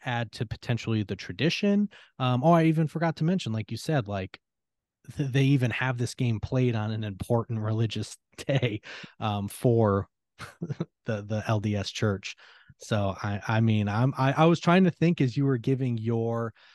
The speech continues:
um, ratings, if there was anything else that I would add, but I mean, it's usually played on a significant day. Uh,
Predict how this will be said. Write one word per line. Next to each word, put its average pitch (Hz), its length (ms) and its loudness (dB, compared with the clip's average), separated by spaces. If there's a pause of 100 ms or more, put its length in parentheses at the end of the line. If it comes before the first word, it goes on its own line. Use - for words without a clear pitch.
(200)
um, 101 640 -4
ratings, 135 720 4
if - 200 -6
there 120 160 0
was 117 380 -2
anything 123 540 -6
else 113 520 -8 (500)
that 113 180 2
I 117 160 2
would 110 220 0 (140)
add, 135 400 -2
but 120 160 -2 (200)
I 127 60 -4
mean, 120 380 -2
it's - 380 -8
usually 131 340 -4
played 117 340 -8
on 113 220 -8
a 135 80 -4
significant 107 840 -12 (100)
day. 151 500 0 (340)
Uh, 107 200 -2